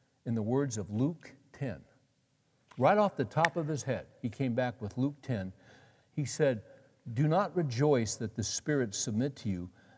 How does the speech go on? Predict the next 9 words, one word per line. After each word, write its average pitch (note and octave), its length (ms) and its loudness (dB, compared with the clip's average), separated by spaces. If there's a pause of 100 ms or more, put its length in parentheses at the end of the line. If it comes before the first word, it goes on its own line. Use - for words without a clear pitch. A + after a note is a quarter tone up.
but C3 160 2
rejoice B2 640 2
that G2+ 260 -8
your D3 140 0
names A2 540 0 (180)
are F#2 120 -2
written F#2 420 -2 (300)
in G2+ 100 -4
heaven." F2+ 280 -8